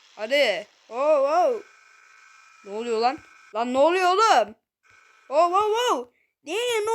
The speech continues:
oluyor? Lan Dafuk mu geldi yüzümüze? Ne oluyor lan? Bir dakika. Dafuk bu bize niye gülüyor, bir bakıyor. Lan ne oluyor?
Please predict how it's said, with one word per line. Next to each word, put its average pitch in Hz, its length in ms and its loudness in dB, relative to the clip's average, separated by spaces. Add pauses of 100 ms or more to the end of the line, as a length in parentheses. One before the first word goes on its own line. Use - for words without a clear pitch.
(100)
oluyor? 392 440 0 (1300)
Lan 294 180 -4
Dafuk 302 360 -4
mu 381 180 -8
geldi 339 320 2
yüzümüze? 247 720 -6 (840)
Ne 254 60 -8
oluyor 381 300 -2
lan? 427 340 -2 (1000)
Bir 233 80 -14
dakika. 247 420 -8 (1200)
Dafuk 220 340 -18
bu 330 200 -6
bize 320 260 -4 (260)
niye 294 200 -2
gülüyor, 339 320 -2
bir 269 200 -12
bakıyor. 285 500 -8 (840)
Lan 240 160 -4
ne 277 60 4
oluyor? 359 640 6